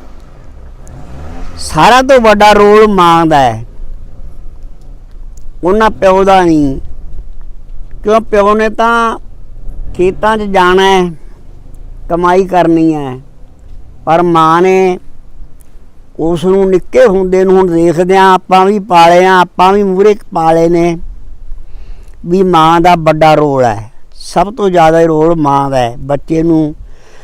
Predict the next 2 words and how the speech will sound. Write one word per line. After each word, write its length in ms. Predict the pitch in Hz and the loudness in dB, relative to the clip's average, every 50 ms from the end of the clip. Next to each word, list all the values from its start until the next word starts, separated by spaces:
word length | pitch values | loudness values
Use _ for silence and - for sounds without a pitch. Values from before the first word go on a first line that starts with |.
| - - - - - - | -20 -20 -20 -6 -4 -4
<coughs> 680 | - - - - 320 - - - - - - - 92 - - - _ - - - - - - - - - - - - - | -4 -2 -2 -2 -4 -2 -2 -2 0 2 0 0 -2 -6 -14 -20 _ -20 -20 -20 -20 -20 -20 -20 -20 -20 -20 -20 -6 0
ਪਾਲਣਾ, 600 | 143 156 165 175 180 180 185 180 185 175 165 165 | 2 2 4 4 4 4 2 2 2 0 0 -2